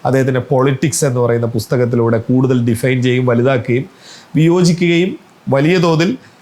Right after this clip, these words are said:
എന്താണ് പോളിസ്, ഒരു, ഒരു സമൂഹം, ഒരു പോളിസ് എന്ന് പറയുന്നത് ഒരു, ഒരു, ഒരു സം-, ഒരു സാമൂഹ്യ ഘടനയാണ്. ഈ പോളിസിനകത്ത് മനുഷ്യരെങ്ങനെയാണ്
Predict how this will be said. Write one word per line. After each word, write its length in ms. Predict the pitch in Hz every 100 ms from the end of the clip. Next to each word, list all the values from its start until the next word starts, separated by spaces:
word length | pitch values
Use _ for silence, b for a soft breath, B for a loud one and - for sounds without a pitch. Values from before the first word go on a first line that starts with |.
| _ 151
എന്താണ് 540 | 156 165 175 170 180 175
പോളിസ്, 580 | 170 160 175 160 - - - _
ഒരു, 260 | 139 151 151 -
ഒരു 100 | 147
സമൂഹം, 640 | - 131 135 107 120 113 -
ഒരു 140 | 160 -
പോളിസ് 420 | 135 139 170 170
എന്ന് 100 | 175
പറയുന്നത് 380 | 160 151 147 147
ഒരു, 180 | 147 160 - _ _
ഒരു, 240 | 151 147 151 - _ -
ഒരു 100 | 143
സം-, 280 | 165 143 -
ഒരു 140 | - 143
സാമൂഹ്യ 460 | 165 151 170 165
ഘടനയാണ്. 460 | 147 143 143 101 82 - -
ഈ 60 | 131 -
പോളിസിനകത്ത് 880 | 143 165 175 175 151 139 131 160 190 - B B B -
മനുഷ്യരെങ്ങനെയാണ് 800 | 127 147 135 175 151 151 151 147